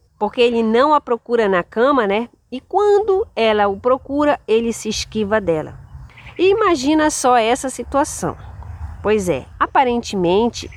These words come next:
se essa esposa seguir uma linha de pensamento superficial, sabe o que pode acontecer?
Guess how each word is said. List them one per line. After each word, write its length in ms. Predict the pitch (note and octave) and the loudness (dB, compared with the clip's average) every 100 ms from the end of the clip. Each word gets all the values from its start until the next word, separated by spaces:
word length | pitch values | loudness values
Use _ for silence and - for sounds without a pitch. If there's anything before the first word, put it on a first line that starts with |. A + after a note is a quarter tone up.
| - | -18
se 200 | - A3+ | -6 0
essa 240 | C4 - | 0 0
esposa 480 | C#4 - - A3 G#3 | -4 -4 -2 0 0
seguir 360 | G3 G#3 F3+ G#3 | -2 -4 0 0
uma 180 | G#3 F#3 | 0 0
linha 340 | G3 B3+ B3+ | 0 2 0
de 120 | F#3+ | -2
pensamento 760 | - G#3 G3+ G3+ F#3+ F#3+ F#3 F3+ | -2 -2 0 -2 0 0 -2 -6
superficial, 1160 | - C#4+ C#4+ A#3+ - G3+ - F3 D#3 A3+ G3+ - _ - - - | -6 -4 -4 -4 -6 -12 -6 -2 2 2 0 -8 _ -20 -20 -6
sabe 260 | D4+ D#4 | -2 -2
o 40 | D4+ | -2
que 100 | B3 | -6
pode 280 | - G3+ | -2 -2
acontecer? 640 | F#3 E3 D#3+ D#3 - A#3 C#4+ | -2 -4 -4 -6 0 0 0